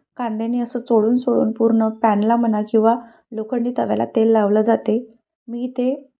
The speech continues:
नॉनस्टिक पॅनचा वापर करत आहे. याच्या जागी तुम्ही लोखंडी तव्याचा सुद्धा वापर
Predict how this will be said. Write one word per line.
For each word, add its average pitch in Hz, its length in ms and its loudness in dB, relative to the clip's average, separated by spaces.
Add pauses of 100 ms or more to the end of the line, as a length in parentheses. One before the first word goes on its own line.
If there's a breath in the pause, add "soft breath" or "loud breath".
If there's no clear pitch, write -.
(140)
नॉनस्टिक 226 540 -10
पॅनचा 247 300 0
वापर 226 280 -2
करत 226 300 -2
आहे. 233 240 0 (420 soft breath)
याच्या 226 220 -10
जागी 240 360 -4 (100)
तुम्ही 233 240 0
लोखंडी 220 460 0
तव्याचा 214 320 0
सुद्धा 233 300 -4
वापर 214 340 0